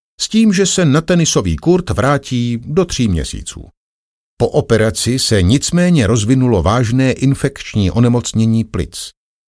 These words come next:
Skončil na jednotce intenzivní péče, kde byl zaintubován a čtyři týdny napojen na umělou ventilaci. Když se naposledy dostal z nemocnice,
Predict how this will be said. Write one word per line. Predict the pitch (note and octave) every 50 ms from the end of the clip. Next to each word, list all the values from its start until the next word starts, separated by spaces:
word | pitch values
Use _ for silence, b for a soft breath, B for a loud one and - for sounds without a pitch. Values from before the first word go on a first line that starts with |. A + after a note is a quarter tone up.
| _ _ _ _ _ _ -
Skončil | - - F#3 F#3 F3+ - F#3 F3
na | D#3+ C3+ C#3+
jednotce | D3 C#3+ C#3 C3 C3 C3+ C3+ - - - -
intenzivní | - C3 B2 A#2 A#2+ A2+ A2 G2 G2 E2 - D2 C#2+
péče, | - - C3 D#3+ E3 - - F3+
kde | D#3+ A#2+ G2+
byl | D2+ E2 D2 C#2
zaintubován | C#2 - - - A2+ G#2+ G#2 F#2 - G#2+ G2 G2+ A2 G#2 G2+ A2 A#2 C3+ D#3+ F3 - -
a | A#2+ A2
čtyři | F#2 - - - G#3+ F3+ D3 A#2 - - -
týdny | - C#3 E3 D#3+ C#3+ D3 D#3+ E3+ F3+ F3
napojen | C#3+ C3+ C#3 - - D3 C#3+ C#3 C#3 C3 A#2+
na | G#2+ A2+
umělou | - B2+ A2+ A2 G#2 G#2 G2+ G2+ F#2
ventilaci. | D#2+ D#2 C2+ A#1 - C2+ A1+ A1 A1 - - - - - _ _ _ _ _ _ _ _ _ _ _ _ _
Když | - G#2+ C#3 -
se | - D3+
naposledy | B2 C#3+ E3 - A3 G#3 - F#3 D#3 B2 A2 F#2
dostal | G2+ A2 - - F#2 E2 D2
z | D2+ E2
nemocnice, | F#2+ A#2+ D#3 F3 F3 - E3 D#3+ D#3+ D#3+ - - D3+ D3+